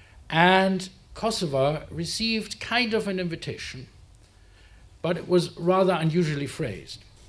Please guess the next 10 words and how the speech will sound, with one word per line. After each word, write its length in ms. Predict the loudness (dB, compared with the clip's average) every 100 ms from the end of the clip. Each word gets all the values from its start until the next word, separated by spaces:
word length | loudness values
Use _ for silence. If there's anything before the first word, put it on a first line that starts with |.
| -20 -20 -20 -20 -20 -16 -6
It 100 | 2
was 180 | 2 4
a 60 |
letter 400 | 6 6 6 0 -2
to 120 | -6
President 500 | 2 2 4 2 2
Rugova 500 | 4 6 6 2 -6 -16 -18 -18 -20 -20 -20 -20 -20
from 500 | 0 8 8 8 6 2
Lord 340 | 4 4 2
Carrington, 580 | 2 4 4 0 -10